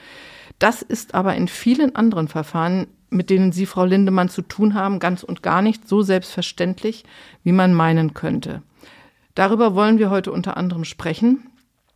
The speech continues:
denn im November zweitausendsechzehn, also vor sieben Jahren, wurde das Gesetz zur Verbesserung des Schutzes der sexuellen Selbstbestimmung verabschiedet. Seither gilt der Grundsatz,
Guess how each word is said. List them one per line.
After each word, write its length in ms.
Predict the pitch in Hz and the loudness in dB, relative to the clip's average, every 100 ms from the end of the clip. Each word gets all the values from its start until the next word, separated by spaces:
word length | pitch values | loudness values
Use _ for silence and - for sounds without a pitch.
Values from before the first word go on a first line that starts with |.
| - | -6
denn 200 | 165 196 | -2 0
im 100 | 196 | 2
November 420 | 185 170 196 240 | 0 2 2 2
zweitausendsechzehn, 1160 | 240 - 175 180 170 170 - 151 - - 254 240 | 0 -2 -2 0 -2 -2 -2 -6 -6 -2 0 2
also 200 | 170 175 | -2 -8
vor 180 | 175 165 | -8 -6
sieben 260 | 180 180 | -2 -2
Jahren, 560 | 165 156 185 208 220 226 - - - - - | -2 -2 -4 -2 -4 -6 -16 -20 -20 -16 2
wurde 200 | 202 208 | 2 2
das 220 | 190 190 | -2 -2
Gesetz 400 | 180 180 233 - | -2 0 -4 -4
zur 100 | 185 | -6
Verbesserung 800 | - 160 185 185 233 226 240 240 - | -4 0 0 0 -2 2 2 0 -4
des 120 | 165 | -6
Schutzes 480 | - 214 - - 233 | -2 -4 -4 -8 -4
der 100 | 175 | -4
sexuellen 560 | - 196 - - 190 175 | -4 -6 -4 -2 0 2
Selbstbestimmung 800 | 180 180 - 180 - 165 170 | 2 0 -6 -6 -2 0 0
verabschiedet. 920 | - - 170 - - 160 214 151 - - _ - - - - | -2 -6 -6 -8 -8 -8 -8 -10 -12 -20 _ -20 -20 -20 -4
Seither 520 | 170 170 - 240 254 | 0 0 0 0 0
gilt 300 | 165 208 214 | 0 0 0
der 120 | 190 | -2
Grundsatz, 720 | - 175 202 240 240 - - | 2 2 2 0 -2 -4 -20